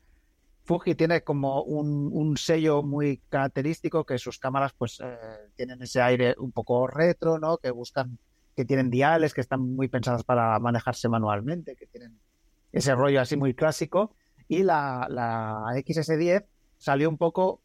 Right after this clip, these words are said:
como una cámara más normal, ¿no? Con su dial de modos normal y co-, normal y corriente, con su empuñadura normal, una cámara más, eh, estándar, digamos. Y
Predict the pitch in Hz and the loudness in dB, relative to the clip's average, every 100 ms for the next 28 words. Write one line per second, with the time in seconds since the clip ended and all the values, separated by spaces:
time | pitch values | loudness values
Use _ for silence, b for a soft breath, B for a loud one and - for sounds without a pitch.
0 | - 143 147 156 156 165 170 - _ _ | -10 -6 -2 0 2 2 0 -2 _ _
1 | - 151 160 135 139 135 120 156 135 120 | -2 0 2 0 2 0 0 -2 -2 -2
2 | 123 131 139 131 131 127 127 127 123 - | 0 2 2 2 2 0 -2 -4 -4 -4
3 | 160 123 120 120 117 143 185 165 170 175 | -4 -2 0 0 0 2 2 2 2 2
4 | - _ _ _ - 139 127 135 120 117 | -2 _ _ _ -4 -4 -2 0 2 2
5 | 123 120 131 123 123 123 110 110 147 165 | -2 -2 -4 -2 0 0 -2 -2 0 2
6 | 160 160 _ _ _ 139 147 147 156 156 | 2 0 _ _ _ 0 2 2 2 0
7 | 151 147 _ _ _ _ _ - 139 123 | -2 -6 _ _ _ _ _ -6 -2 0
8 | 117 107 98 95 92 - - - 151 123 | 0 -2 -4 -6 -10 -10 -8 0 2 2
9 | 92 101 95 92 95 - _ _ _ _ | 2 0 0 -2 -6 -16 _ _ _ _
10 | _ _ _ _ _ - 175 208 | _ _ _ _ _ 0 2 2